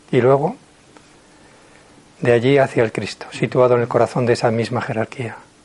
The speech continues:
para extender desde él la línea de luz hacia Shambhala,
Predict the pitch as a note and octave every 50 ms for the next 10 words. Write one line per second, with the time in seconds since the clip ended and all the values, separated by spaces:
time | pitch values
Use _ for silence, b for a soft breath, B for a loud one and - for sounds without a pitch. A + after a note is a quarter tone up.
0 | _ _ _ _ _ _ _ _ _ _ _ _ _ _ _ _ _ _ _ _
1 | _ _ _ _ _ _ _ _ _ _ _ _ _ _ _ _ _ _ _ _
2 | _ _ _ _ - - - - _ _ - C3 A#2+ B2+ B2 - - C3 B2 A#2+
3 | C#3 B2+ A#2+ C3 A#2+ - C3 A#2+ B2+ B2+ C3 C3+ - - - - - A#2+ A#2 A2
4 | A2 A#2 A#2 A#2 A2+ A2 A2 G#2+ A2 A#2 A2+ - - B2+ A2 - C3 A2+ - -
5 | B2+ A#2 A2+ A#2 A2+ A2 A2 A2